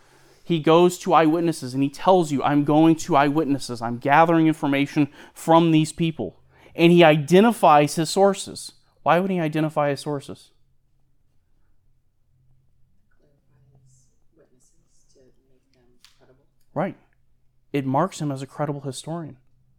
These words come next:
Speaker 1: "I'm telling you where I got this information from. If you want to go back and find the same people, go talk to 'em." He's writing to Theophilus.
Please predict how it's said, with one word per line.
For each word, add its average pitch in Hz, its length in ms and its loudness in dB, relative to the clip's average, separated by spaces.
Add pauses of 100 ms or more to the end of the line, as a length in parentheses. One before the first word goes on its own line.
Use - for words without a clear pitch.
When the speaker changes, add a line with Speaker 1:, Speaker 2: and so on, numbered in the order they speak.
(880)
Speaker 1:
"I'm 139 100 -6
telling 175 380 0
you 147 160 -2
where 139 220 -4
I 139 80 -8
got 135 200 -8
this 135 180 -12
information 131 560 -10
from. 120 240 -10
If 120 120 -16
you - 80 -6
want 151 180 -6
to 135 40 -10
go 135 140 -8
back 135 240 -6
and 131 100 -16
find 139 240 -8
the 131 40 -12
same 135 180 -12
people, 147 320 -10
go 131 160 -8
talk 170 320 -8
to 127 80 -16
'em." 113 120 -20 (1400)
He's 143 180 -6
writing 151 440 2
to 160 200 -2
Theophilus. 139 840 -4